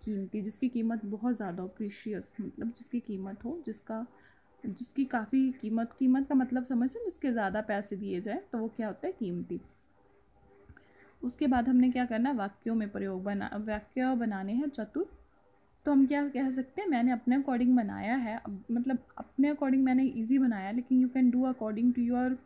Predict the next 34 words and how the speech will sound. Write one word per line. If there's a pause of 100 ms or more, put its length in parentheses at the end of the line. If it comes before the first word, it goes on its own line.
(560)
mindset
up
also,
but, (100)
uh,
the
line
should
be
right। (720)
चतुर, (800)
वह
चतुर
लड़की
है,
मतलब
वो (120)
चतुर
आप
समझते
हो
ना,
जो
बहुत
ज़्यादा
तेज़
हो,
तो
वो
एक
चतुर
लड़की
है। (680)
समान,